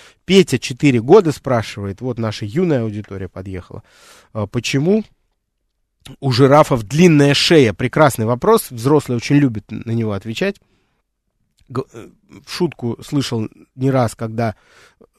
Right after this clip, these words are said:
говорят, потому что тянется все время, ну, тянется всю жизнь. Родился и тянется, тянется. Вот вытянул,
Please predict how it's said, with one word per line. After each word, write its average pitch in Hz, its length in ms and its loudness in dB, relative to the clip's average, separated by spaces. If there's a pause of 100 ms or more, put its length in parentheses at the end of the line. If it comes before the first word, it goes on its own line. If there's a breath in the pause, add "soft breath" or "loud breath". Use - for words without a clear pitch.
(140)
говорят, 117 380 -2
потому 175 340 4
что - 120 -10
тянется 113 520 2
все - 160 -6
время, 131 260 0
ну, 151 140 0
тянется 180 520 2
всю 120 220 -6
жизнь. 92 480 -6 (240)
Родился 156 560 0
и 120 80 -2
тянется, 135 580 0
тянется. 127 600 -2
Вот 127 220 -8
вытянул, 120 520 -4